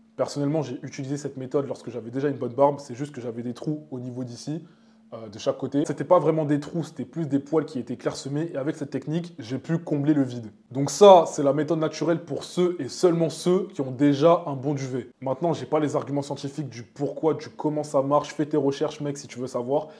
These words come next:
Je sais juste que c'est naturel et ça marche. Méthode numéro deux, la méthode semi-naturelle, le minoxidil cinq pour cent. Le minoxidil est le produit qui m'a permis de passer de zéro poil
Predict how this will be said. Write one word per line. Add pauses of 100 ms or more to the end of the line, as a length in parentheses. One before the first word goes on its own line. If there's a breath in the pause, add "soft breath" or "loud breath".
(280 loud breath)
Je
sais
juste
que
c'est
naturel
et
ça
marche.
Méthode
numéro
deux,
la
méthode
semi-naturelle,
le
minoxidil
cinq
pour
cent.
Le
minoxidil
est
le
produit
qui
m'a
permis
de
passer
de
zéro
poil